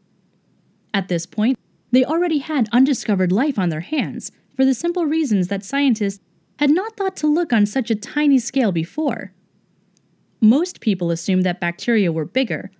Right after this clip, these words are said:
and most bacteria are bigger," Rubin said. "Banfield had showed us that there are whole populations that are very small."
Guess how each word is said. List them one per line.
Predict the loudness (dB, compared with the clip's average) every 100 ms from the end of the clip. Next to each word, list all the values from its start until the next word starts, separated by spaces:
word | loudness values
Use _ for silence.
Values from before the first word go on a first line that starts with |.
| _ _ _
and | 2 4
most | 4 0
bacteria | -2 -6 -2 -2 0 -2 -2
are | -2 -2
bigger," | 0 -2 -4 -10 -10
Rubin | -6 -4 -4
said. | -6 -8 -6 -8 _ _ _ -20 -6 0
"Banfield | 2 2 0 0 0
had | 0
showed | -2 -2 0
us | 0 -2
that | -2
there | -2
are | -2 -4
whole | -4 -4
populations | -4 -4 -2 0 0 0 -2 -4 -6
that | -4 -2
are | 0
very | 0 0 0 -2 -4
small." | -2 -2 -2 -6